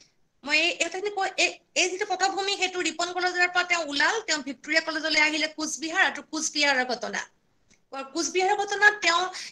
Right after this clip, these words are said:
এই বিষয়ত তেওঁ যেতিয়া তেওঁক অপমান কৰা হ'ল, যে তেওঁ কি কৰিলে, তেওঁ কি কৰিলে, সেই ৰাতিয়ে কোচবিহাৰৰ আচলতে দেৱালত ক'লা আৰু বগা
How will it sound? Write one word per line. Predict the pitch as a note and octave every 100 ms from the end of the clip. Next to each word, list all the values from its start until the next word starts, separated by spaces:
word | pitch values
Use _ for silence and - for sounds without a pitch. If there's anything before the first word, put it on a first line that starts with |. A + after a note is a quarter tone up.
| -
এই | D4 F4+ F#4
বিষয়ত | F4 E4+ F4 F4 F4
তেওঁ | E4+ D#4
যেতিয়া | D#4 C4 D#4 D#4 D4 -
তেওঁক | C4+ C4+
অপমান | - E4+ F#4+ F4+
কৰা | A#3+ A#3
হ'ল, | A3+ A3+ C#4 G4+ -
যে | D4
তেওঁ | D4 C#4 D4+
কি | D4+
কৰিলে, | B3+ B3 A#3 C4 A#4+ - - -
তেওঁ | E4
কি | F4+ G#4
কৰিলে, | G4+ E4 C#4
সেই | C4 F#4+
ৰাতিয়ে | F#4 D#4+ - F4 F#4+
কোচবিহাৰৰ | F#4 E4+ C#4+ C4 E4 D4+ D#4+ E4 E4 E4+ - - -
আচলতে | C4 D#4 D4+ D4
দেৱালত | C4 C#4 D#4 F4 F#4 - -
ক'লা | D4+ C#4+ D#4 F4+ F#4
আৰু | C4 C4 C4
বগা | A3 A#3 B3 A#3+ C#4+